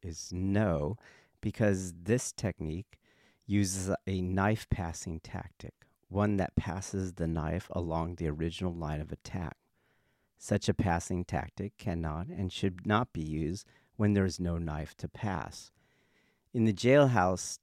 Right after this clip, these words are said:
type of attack, due to the weaponry being used and the mission being adopted, the attack has a different degree of penetration and is thus less matched by a passing tactic.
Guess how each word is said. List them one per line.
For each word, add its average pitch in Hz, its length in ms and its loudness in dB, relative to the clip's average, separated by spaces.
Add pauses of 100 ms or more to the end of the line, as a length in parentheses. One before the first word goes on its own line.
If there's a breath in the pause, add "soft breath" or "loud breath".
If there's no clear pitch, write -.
(120)
type 85 260 -2
of 82 160 -8
attack, 85 520 -6 (340 soft breath)
due 95 260 0
to - 160 -4
the 80 140 -2
weaponry 82 580 0
being 80 400 -6
used 78 580 -4
and 92 200 -2
the 85 60 -2
mission 87 500 0
being 80 300 -6
adopted, 95 760 -4 (500 soft breath)
the 113 100 0
attack 110 400 0
has 101 200 -2
a 98 60 -2
different 113 420 -4
degree 104 420 -4
of 87 160 -4
penetration 78 840 -8 (500 soft breath)
and 113 180 0
is 98 220 -2
thus 110 360 -2
less 101 340 -4
matched 90 480 -8
by 90 160 -8
a 87 200 -8
passing - 560 -12
tactic. - 500 -16